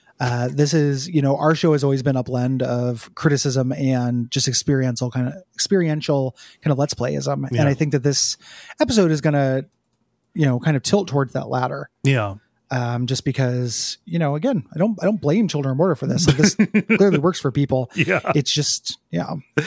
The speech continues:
Speaker 2: Yeah.
Speaker 1: Um,
Speaker 2: So.
Speaker 1: your, uh, your meta progression, uh, is, uh, tied to a couple of different things.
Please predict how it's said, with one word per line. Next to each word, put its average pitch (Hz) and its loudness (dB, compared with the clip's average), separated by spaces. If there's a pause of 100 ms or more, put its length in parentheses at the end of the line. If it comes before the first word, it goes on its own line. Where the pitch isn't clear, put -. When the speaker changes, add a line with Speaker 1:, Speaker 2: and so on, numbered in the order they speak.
(340)
Speaker 2:
Yeah. 104 0 (220)
Speaker 1:
Um, 151 -2
Speaker 2:
So. 85 -6 (240)
Speaker 1:
your, 185 2
uh, 156 -2
your 160 4
meta 240 2
progression, 170 -2 (460)
uh, 131 0
is, 139 0 (100)
uh, 127 -2 (160)
tied 151 2
to 147 2
a 139 2
couple 160 2
of 160 4
different 156 -2
things. 123 -2